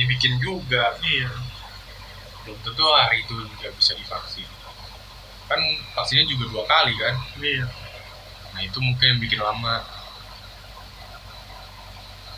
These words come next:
Speaker 2: Vaksin, vaksin.
Speaker 1: Ad-, ada yang udah divaksin dua kali, ada yang belum sama sekali kayak kita berdua.
Speaker 2: Iya,
Speaker 1: Kita
Speaker 2: belum.
Speaker 1: mungkin di tahun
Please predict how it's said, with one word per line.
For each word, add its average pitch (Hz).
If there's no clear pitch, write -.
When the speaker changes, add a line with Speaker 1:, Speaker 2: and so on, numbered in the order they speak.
Speaker 2:
Vaksin, -
vaksin. -
Speaker 1:
Ad-, -
ada 110
yang 117
udah 110
divaksin 107
dua 98
kali, 117
ada 110
yang 98
belum 113
sama 101
sekali -
kayak 104
kita -
berdua. 113
Speaker 2:
Iya, 139
Speaker 1:
Kita 131
Speaker 2:
belum. 147
Speaker 1:
mungkin -
di 127
tahun 113